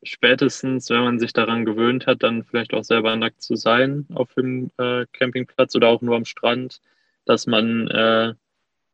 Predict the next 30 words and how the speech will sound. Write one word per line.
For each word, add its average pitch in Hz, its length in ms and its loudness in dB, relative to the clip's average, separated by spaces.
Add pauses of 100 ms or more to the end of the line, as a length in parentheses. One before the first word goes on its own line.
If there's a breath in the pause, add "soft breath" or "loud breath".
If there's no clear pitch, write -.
ja, 107 200 4
in 110 160 2
dem 120 160 4
Moment 123 400 2
eigentlich 117 380 0
auch 117 360 2 (920)
den 110 140 -4
Gedanken 113 400 2
daran 107 260 0
verliert, 104 480 -2
weil 104 220 0
man 107 400 -2
einfach 113 480 0 (340)
sich - 320 -2 (100)
so 117 160 0
fühlt, 120 360 2
als, - 540 0 (720)
es - 100 -10
fühlt 139 180 4
sich 120 140 2
nicht 131 220 4
anders 127 260 2
an, 127 140 2
als 123 180 0
hättest 120 300 0
du 117 280 2 (220)
jetzt 117 340 -2
als, 113 540 0
äh, 113 460 2 (880)
ja, 101 320 2